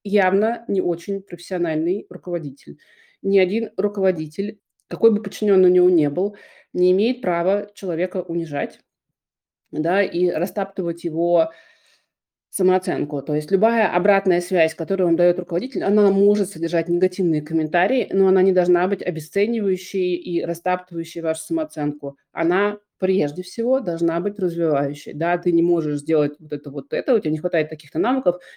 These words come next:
но давай подумаем вместе, как это можно развить.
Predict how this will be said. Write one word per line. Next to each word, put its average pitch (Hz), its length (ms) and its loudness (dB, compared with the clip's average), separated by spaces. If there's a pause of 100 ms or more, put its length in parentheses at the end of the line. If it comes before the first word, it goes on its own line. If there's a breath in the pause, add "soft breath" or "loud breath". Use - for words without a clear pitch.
но 185 100 0
давай 190 180 6
подумаем 180 440 4
вместе, 214 600 2 (320 soft breath)
как 208 200 -2
это 196 140 -2
можно 175 340 0
развить. 151 420 -4